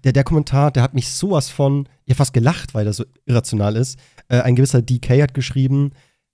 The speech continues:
„Wer hat denn die Männer erzogen? Ach, es waren zu fünfundneunzig Prozent Frauen. Na, sowas aber auch. Liebe Frauen, bringt euren Söhnen Respekt bei.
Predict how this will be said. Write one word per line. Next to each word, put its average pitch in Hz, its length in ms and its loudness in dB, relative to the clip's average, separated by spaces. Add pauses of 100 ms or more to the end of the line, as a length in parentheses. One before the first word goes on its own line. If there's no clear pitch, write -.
(120)
„Wer 120 200 2
hat - 120 -2
denn 143 140 4
die 131 80 4
Männer 117 220 2
erzogen? 123 680 -2 (320)
Ach, - 380 -2 (180)
es - 180 -6
waren 117 220 2
zu - 140 -4
fünfundneunzig 170 580 -2
Prozent 127 300 -2
Frauen. 143 460 0 (220)
Na, 95 140 -2
sowas 117 400 0
aber 92 280 -6
auch. 90 260 -10 (240)
Liebe 147 180 0
Frauen, 123 460 0 (160)
bringt 165 240 -2
euren 120 260 0
Söhnen 110 280 2
Respekt - 420 -6
bei. 90 260 -4